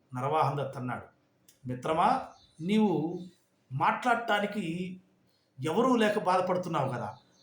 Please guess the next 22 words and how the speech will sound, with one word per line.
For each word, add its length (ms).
నాకు 280
ఇచ్చినటువంటి 480
మా 180
మామగారు 440
ఇచ్చిన 360
ఈ 340
సేవక-, 640
సేవకుల్లో 920
సగం 380
మందిని 240
నీకు 200
ఇచ్చేస్తున్నాను, 600
తీసుకో, 420
ఇక్కడ 200
ఆనందంగా 520
ఉండు" 280
అని 160
చెప్పి 160
సగం 340
మంది 440
పరిజనాన్ని 420
ఇచ్చేశాడు. 380